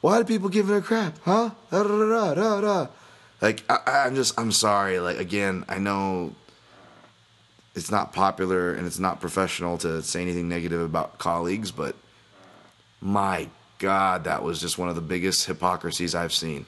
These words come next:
in a long time. And I just had to say that. Anyways, uh, props to Durandamy for winning, but that people who are getting, not just defending, but almost getting upset that people would question the stoppage, like,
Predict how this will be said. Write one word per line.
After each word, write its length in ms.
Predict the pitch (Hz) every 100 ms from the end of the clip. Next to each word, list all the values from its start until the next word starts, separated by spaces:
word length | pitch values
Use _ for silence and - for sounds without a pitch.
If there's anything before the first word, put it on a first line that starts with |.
| -
in 80 | 82
a 80 |
long 240 | 78 78 78
time. 300 | 76 - - - - _
And 80 | -
I 60 | 85
just 100 | -
had 60 |
to 60 | -
say 200 | - 73
that. 280 | - - - - - - - -
Anyways, 680 | 156 185 151 135 127 - -
uh, 160 | 120 113
props 320 | 139 135 135
to 80 | 131
Durandamy 520 | 127 123 120 120 120
for 200 | 113 110
winning, 320 | 110 123 110
but 100 | 95
that 220 | 127 139 - - - - -
people 360 | 131 110 107
who 160 | 98 101
are 320 | 101 98 92 - - - - - 95
getting, 300 | 117 110 - - - _ _ _ _
not 160 | 110 151
just 160 | 175 113
defending, 480 | 90 104 104 131
but 120 | 113 98
almost 220 | 104 95
getting 220 | 107 98
upset 440 | 80 - 98 95
that 80 | 95
people 280 | 92 90 90
would 120 | 87
question 320 | - 92 -
the 60 | 85
stoppage, 600 | - 90 95 117 117 - - - - _ _ _ _ _ _ -
like, 380 | 98 92 -